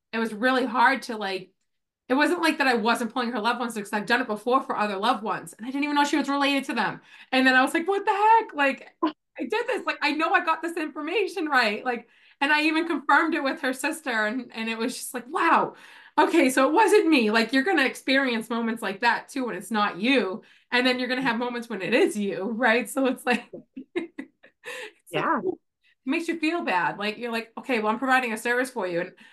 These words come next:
Speaker 1: I, I just offer their money back. I know you do the same thing too. You're just like, "Here, like, this is, like, I'm not even gonna question it. Like, here you go." I mean, I, I think that's what makes us, you know, who we are. It shows who we are. We're just very kind people, knowing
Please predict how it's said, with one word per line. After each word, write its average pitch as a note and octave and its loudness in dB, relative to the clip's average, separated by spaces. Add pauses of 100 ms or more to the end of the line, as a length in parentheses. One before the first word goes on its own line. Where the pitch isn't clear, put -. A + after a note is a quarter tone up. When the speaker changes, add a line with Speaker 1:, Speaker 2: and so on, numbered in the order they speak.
(120)
Speaker 1:
I, D4+ 4
I C4+ 4
just C4+ -6
offer G#3 2
their F3+ -8
money F#3 -4
back. E3 0
I F#3+ 0
know G#3+ -2
you G3+ -4
do G3+ -4
the F#3+ -6
same F3+ -8
thing E3+ -6
too. F#3 -4
You're E3+ 0
just G3+ -8
like, G3+ -4
"Here, A#3 2 (300)
like, F#3+ -2
this A3 -8
is, G3 -8
like, F3+ -4
I'm G3+ 0
not G#3+ 4
even A3 0
gonna A3+ 0
question A3 -2
it. G#3 -2
Like, F3+ -6 (440)
here B3 -2
you B3+ 2
go." A3 4
I F#3+ 0
mean, G3 -6
I, F#3 -2
I - -10
think G#3 -6
that's F3+ -4
what E3+ -8
makes E3+ -8
us, E3+ -6 (520)
you G#3+ 0
know, G3+ 0
who A3 2
we G#3+ 2
are. F3 4
It F#3 -8
shows G#3 -6
who G3+ -6
we F3+ -2
are. F3+ 0
We're F3+ -2
just F3+ -8
very F#3 -4
kind F3+ -6
people, F#3 -10
knowing F#3+ -6